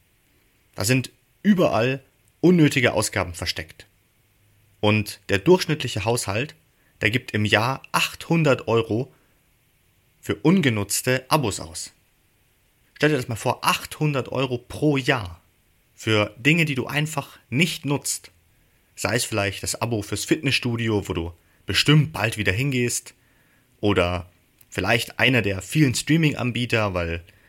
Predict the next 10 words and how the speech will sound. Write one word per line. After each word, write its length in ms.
vielleicht 200
brauchst 280
du 40
ja 80
Netflix, 720
Disney 300
Plus, 600
Prime, 680
Wow 420
und 320